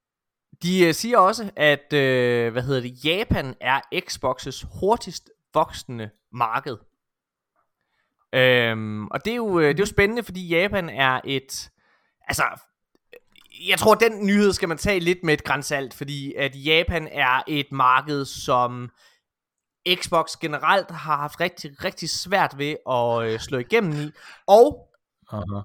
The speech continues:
Speaker 1: derfor er det klart, at ja, altså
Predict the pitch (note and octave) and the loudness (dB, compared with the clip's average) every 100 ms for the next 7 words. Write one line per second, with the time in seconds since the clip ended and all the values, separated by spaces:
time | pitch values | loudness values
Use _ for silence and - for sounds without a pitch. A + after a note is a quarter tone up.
0 | _ F#3+ F#3+ D3 - D3+ E3 - - _ | _ 2 4 2 0 -2 -2 -12 -20 _
1 | _ _ _ _ _ _ _ - D#3+ D#3+ | _ _ _ _ _ _ _ -2 -2 -2
2 | - G3+ E3+ C#3 C#3 D3 - _ _ _ | -4 0 0 0 -4 -8 -8 _ _ _
3 | D#3+ C#3+ F3 F3 D3+ D3+ | -16 -2 -2 0 -4 -4